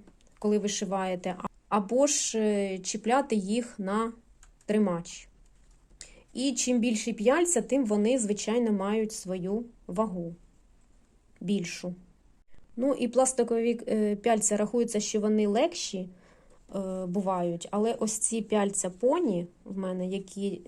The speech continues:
з діаметром двадцять п'ять сантиметрів, вони значно, е, тяжкіші за оці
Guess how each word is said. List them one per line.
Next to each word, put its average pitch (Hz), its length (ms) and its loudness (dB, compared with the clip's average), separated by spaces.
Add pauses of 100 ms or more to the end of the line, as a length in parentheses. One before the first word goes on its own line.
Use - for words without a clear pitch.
(160)
з 185 100 -4
діаметром 185 540 0
двадцять 202 360 0
п'ять 196 160 -2
сантиметрів, 180 560 -4
вони 220 260 2
значно, 214 800 0 (680)
е, 180 360 -2 (360)
тяжкіші 214 960 0 (420)
за 196 240 0
оці 240 580 -2